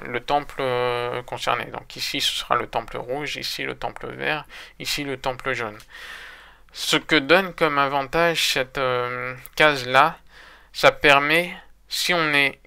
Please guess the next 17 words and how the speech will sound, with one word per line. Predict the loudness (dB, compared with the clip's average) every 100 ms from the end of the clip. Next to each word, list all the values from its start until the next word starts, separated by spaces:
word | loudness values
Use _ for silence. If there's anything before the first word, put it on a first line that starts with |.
| _
ici | -4 -2 0 0
par | 4 4
exemple | 2 -4 -4
sur | -4 -2
l'emplacement | -4 -6 -4 -6 -6 -8
deux | -6 -4 -2
de | -4 -6
Chichen | -8 -6 -6 -4
Itza, | -2 0 0 -2 -14 -8
de | -8
pouvoir | 0 2 2
poser | 0 -2 0 0
son | 0 -4 -6
crâne | 2 4 4 0 -16 -20 -12 -4
ici. | 0 0 -2 -8 -20 _ _ _ -20 -20 -20
C'est-à-dire | -12 0 0 2 0 0 -2
que | -4